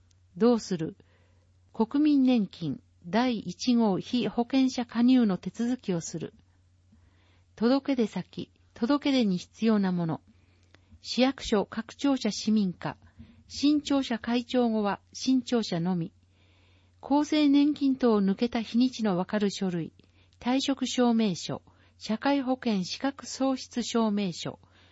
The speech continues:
離職票など、年金手帳、印鑑。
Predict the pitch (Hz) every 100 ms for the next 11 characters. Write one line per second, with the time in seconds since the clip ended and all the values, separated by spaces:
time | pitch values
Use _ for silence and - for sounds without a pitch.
0 | _ _ - 214 - 285 277 254 247 214
1 | 175 156 143 - _ _ _ _ - 208
2 | 269 294 285 269 254 233 - 156 - _
3 | _ - 214 233 - 202 165